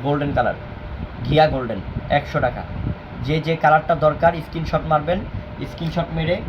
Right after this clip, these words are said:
একটা নেন, দশটা নেন, পাঁচটা নেন, যেটাই নেন একশো টাকা প্রাইস পড়বে। যারা হোলসেল নেবেন তারাও নিতে পারবেন,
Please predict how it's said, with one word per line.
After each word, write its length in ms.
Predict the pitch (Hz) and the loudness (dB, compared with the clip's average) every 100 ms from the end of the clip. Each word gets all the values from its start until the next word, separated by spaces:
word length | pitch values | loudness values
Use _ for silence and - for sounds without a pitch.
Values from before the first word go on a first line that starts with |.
| - - | -6 -4
একটা 320 | - 143 - 160 | -2 0 2 4
নেন, 220 | 165 156 | 4 4
দশটা 300 | 147 - 156 | 0 2 2
নেন, 140 | 160 156 | 2 2
পাঁচটা 300 | 143 - 156 | 0 2 2
নেন, 200 | 160 127 | 2 0
যেটাই 280 | 135 147 160 | -2 0 0
নেন 160 | 160 175 | 2 0
একশো 240 | 135 151 | 0 -2
টাকা 200 | 139 135 | -2 -2
প্রাইস 280 | 131 127 123 - | 0 0 0 -2
পড়বে। 200 | 117 - - - - - | -4 -4 -6 -12 -8 2
যারা 140 | 139 | 4
হোলসেল 340 | 143 147 - 160 | 4 0 -2 -2
নেবেন 240 | 160 160 | -2 -2
তারাও 240 | 143 139 147 | 2 4 2
নিতে 180 | 143 - | 0 -4
পারবেন, 320 | 120 - | -4 -2